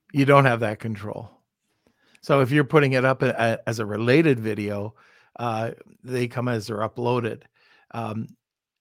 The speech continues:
as for the, uh, influencer videos that come into your product listing, that's the algorithm that picks it up. And that's based on relevance. And you might have it. I, I, I just, I,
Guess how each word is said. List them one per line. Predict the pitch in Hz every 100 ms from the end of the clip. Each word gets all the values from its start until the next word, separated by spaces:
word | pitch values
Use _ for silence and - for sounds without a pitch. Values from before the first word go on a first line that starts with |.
| _ -
as | 139 143 -
for | 135 123 117
the, | 110 104 95 - _
uh, | 110 107 101 -
influencer | 151 165 147 127 117 113
videos | 123 120 113
that | 104
come | - 117
into | 113 - 113
your | 95
product | - - 139 156 120 - - -
listing, | 110 101 104 101 98 _ _ _ _ -
that's | 135 -
the | 110
algorithm | 131 120 95 98 104
that | 104 -
picks | 110 -
it | 107
up. | 98 - _ _ _ _
And | 117
that's | 120 117
based | 131 131 -
on | 98
relevance. | 98 120 127 110 101 - _ _ _ _ -
And | 120 113 -
you | 127 160
might | 147 127
have | 117 156 131
it. | 123
I, | 123 - 123
I, | -
I | 131
just, | 143 127 107 _ - - _ _ -
I, | -